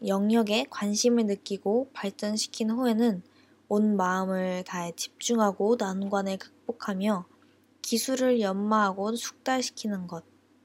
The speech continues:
하루에 몇 시간씩, 몇 주, 몇 개월, 몇 년 동안 약점을 집중적으로 반복 연습하는 게, 어, 그릿을 기르는 데 중요하다고 합니다.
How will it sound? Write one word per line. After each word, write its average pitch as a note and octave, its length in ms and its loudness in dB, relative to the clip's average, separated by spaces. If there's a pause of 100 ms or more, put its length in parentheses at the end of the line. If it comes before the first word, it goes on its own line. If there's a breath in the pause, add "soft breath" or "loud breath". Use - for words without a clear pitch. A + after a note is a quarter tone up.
(560 loud breath)
하루에 A#3+ 400 4
몇 F#3+ 180 2
시간씩, A3+ 680 2 (280)
몇 F#3+ 260 -2
주, F3+ 240 -10 (200)
몇 F#3+ 240 -4
개월, F3+ 380 -8 (380 soft breath)
몇 G#3+ 160 6
년 B3+ 240 4
동안 A3 380 2
약점을 A3 480 0
집중적으로 A#3 720 -2
반복 G3+ 580 -4
연습하는 G3 640 -4
게, A3 240 -2 (560 loud breath)
어, G3+ 260 -8
그릿을 G3+ 460 0
기르는 G3 480 -2
데 G3+ 80 -4
중요하다고 G3+ 580 0
합니다. G#3 460 -4